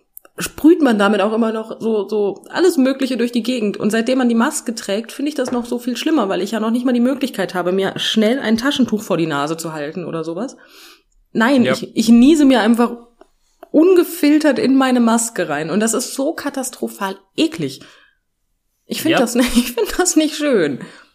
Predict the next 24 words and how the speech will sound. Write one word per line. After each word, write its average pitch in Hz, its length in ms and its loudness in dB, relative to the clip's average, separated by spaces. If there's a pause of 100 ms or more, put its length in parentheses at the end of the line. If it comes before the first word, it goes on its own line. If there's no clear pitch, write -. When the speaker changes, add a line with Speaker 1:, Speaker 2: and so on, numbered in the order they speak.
(1400)
Speaker 2:
Ich 135 200 -10
gehe 135 140 0
jetzt 151 120 -6
sogar 151 180 -2
schon 135 260 -6
dazu 127 320 -6
über, 120 140 -4
also 107 180 -6
ich - 460 -16
ta-, - 180 -14
schaff's - 260 -8
tatsächlich 127 480 -8
mittlerweile, 123 540 -8
das 117 220 -8
Niesen 135 280 -8
zu 107 120 -10
unterdrücken 107 480 -8
unter 98 180 -12
der 92 100 -14
Maske. 95 400 -14 (340)
Speaker 1:
Ja, 208 180 -2
ich 208 120 -4
leider 190 300 -4
nicht. 202 360 -10